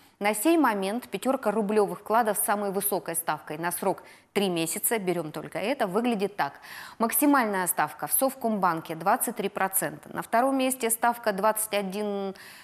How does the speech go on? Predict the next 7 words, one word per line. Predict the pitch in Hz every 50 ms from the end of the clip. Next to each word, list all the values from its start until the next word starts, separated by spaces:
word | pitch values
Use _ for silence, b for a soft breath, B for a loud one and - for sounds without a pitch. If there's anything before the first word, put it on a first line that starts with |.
| B B B _
и | - 208 208 208 202 196 185 -
тридцать | - 185 202 190 - 202 202 202
семь | - - 233 226 208
годовых | 190 196 175 185 185 185 202 254 240 -
В | 202 185 208 202
Т | - 214 202
Б. | 185 165 180 156 139